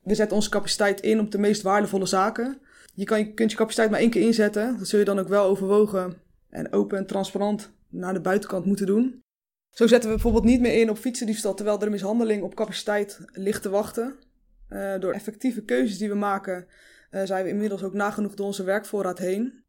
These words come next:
Wat gaat resulteren in dat we andere leuke dingen kunnen gaan doen, die ook heel betekenisvol zijn. Eh, daarnaast zien we dat collega's tevreden zijn met de manier van werken. Als ze naar huis gaan, is het werk ook daadwerkelijk af.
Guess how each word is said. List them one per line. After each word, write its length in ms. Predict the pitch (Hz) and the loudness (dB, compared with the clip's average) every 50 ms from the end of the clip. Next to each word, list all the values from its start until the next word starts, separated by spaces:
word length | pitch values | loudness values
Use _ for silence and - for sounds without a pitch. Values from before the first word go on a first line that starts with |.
| _ _ - | _ _ -10
Wat 280 | 170 190 190 196 - _ | -8 -8 -8 -8 -10 _
gaat 180 | - 196 180 190 | -10 -6 -4 -4
resulteren 380 | 196 190 185 - 202 196 190 | -4 -6 -4 -2 -2 -2 -2
in 60 | 190 | -2
dat 120 | 185 190 190 | -4 -6 -4
we 60 | - | -4
andere 220 | - 202 202 190 | -4 -4 -2 -2
leuke 240 | 190 185 185 185 185 | -2 -2 -2 -2 -4
dingen 180 | 180 185 180 170 | -4 -6 -6 -8
kunnen 200 | - 190 190 185 | -8 -8 -8 -8
gaan 120 | - 180 | -8 -10
doen, 320 | 175 175 196 220 214 - _ _ - | -8 -8 -8 -10 -10 -14 _ _ -10
die 100 | 175 180 | -10 -8
ook 80 | 175 | -6
heel 100 | - 180 | -6 -8
betekenisvol 560 | 170 170 - 175 170 - 175 170 - - 175 | -8 -8 -10 -10 -10 -10 -12 -14 -14 -14 -14
zijn. 300 | 165 170 165 160 160 - _ _ _ _ - - - - - - _ _ | -14 -12 -14 -14 -16 -18 _ _ _ _ -20 -20 -20 -20 -20 -20 _ _
Eh, 300 | - 190 202 202 202 214 214 208 | -4 0 2 4 4 4 4 4
daarnaast 380 | 214 220 220 226 226 220 214 - | 4 4 4 4 2 0 0 0
zien 120 | 240 226 | -2 -2
we 80 | 208 208 | 0 -2
dat 120 | 202 208 | -2 -2
collega's 440 | - 214 214 220 247 233 220 214 - | -2 0 2 2 2 0 -2 -6 -6
tevreden 360 | - 196 208 214 226 226 220 | -6 -2 2 2 2 2 2
zijn 140 | 214 214 208 | 0 -2 -2
met 120 | 202 202 | -2 -4
de 60 | 202 | -4
manier 280 | 202 208 214 208 208 202 | -4 -2 0 0 0 0
van 140 | 202 196 190 | -2 -2 -2
werken. 380 | 190 196 202 240 262 - 254 | 0 0 0 -2 -2 -6 -10
Als 120 | 247 233 - | -14 -12 -12
ze 60 | - | -10
naar 100 | 208 190 | -8 -6
huis 220 | 190 202 226 233 | -4 -4 -4 -4
gaan, 160 | - 208 196 196 | -6 -8 -10 -10
is 100 | 185 185 | -10 -12
het 100 | 190 - | -10 -8
werk 220 | 190 196 202 202 | -6 -6 -6 -8
ook 120 | 196 170 | -10 -10
daadwerkelijk 600 | 185 190 165 175 202 214 208 214 190 170 - _ _ | -10 -10 -8 -6 -6 -6 -6 -8 -10 -12 -14 _ _
af. 400 | - - 202 247 - - - _ | -10 -8 -8 -8 -10 -12 -20 _